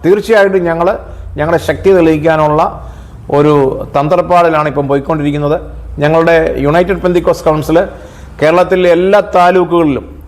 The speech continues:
താലൂക്ക് കമ്മിറ്റികൾ വളരെ ശക്തമായി വന്നുകൊണ്ടിരിക്കുന്നുണ്ട്. ആ താലൂക്ക് കമ്മിറ്റികളിൽ കർശനമായ നിർദ്ദേശം കൊടുത്തിട്ടുണ്ട്. ത്രിതല പഞ്ചായത്ത് തിരഞ്ഞെടുപ്പിലും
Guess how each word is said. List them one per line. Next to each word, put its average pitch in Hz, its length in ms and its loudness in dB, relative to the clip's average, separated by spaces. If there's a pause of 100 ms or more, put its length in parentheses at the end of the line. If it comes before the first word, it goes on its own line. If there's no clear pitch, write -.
(140)
താലൂക്ക് 175 380 0
കമ്മിറ്റികൾ 160 480 2
വളരെ 156 280 4
ശക്തമായി 156 540 0
വന്നുകൊണ്ടിരിക്കുന്നുണ്ട്. 147 1080 -2 (260)
ആ 165 180 -2
താലൂക്ക് 185 280 4
കമ്മിറ്റികളിൽ 190 560 2 (100)
കർശനമായ 196 580 0
നിർദ്ദേശം 180 480 2
കൊടുത്തിട്ടുണ്ട്. 156 460 -2 (880)
ത്രിതല 208 260 4
പഞ്ചായത്ത് 214 460 2
തിരഞ്ഞെടുപ്പിലും 185 680 0